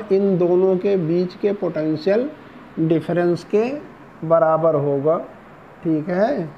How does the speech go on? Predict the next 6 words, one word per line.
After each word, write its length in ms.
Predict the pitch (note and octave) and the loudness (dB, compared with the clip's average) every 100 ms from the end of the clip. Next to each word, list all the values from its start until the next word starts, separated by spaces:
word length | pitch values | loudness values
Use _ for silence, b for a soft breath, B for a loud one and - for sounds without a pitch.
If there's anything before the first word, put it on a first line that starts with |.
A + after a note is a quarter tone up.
| - - - - | -20 -20 -20 -4
Potential 640 | F3+ E3+ G3 G3 A3 A#3+ G3+ | -2 0 0 0 0 0 0
difference 480 | F3+ G3 G#3 A3 G#3 | 0 0 -2 -2 -2
के 140 | A3 | -2
बराबर 440 | G#3 G3+ G3+ A3 | 0 2 0 0
होगा। 440 | G3+ G#3 G3+ G#3 G#3+ - - - - - | 0 2 0 -2 -4 -12 -20 -20 -4 0
और 420 | F#3+ G#3+ G#3+ | 2 4 2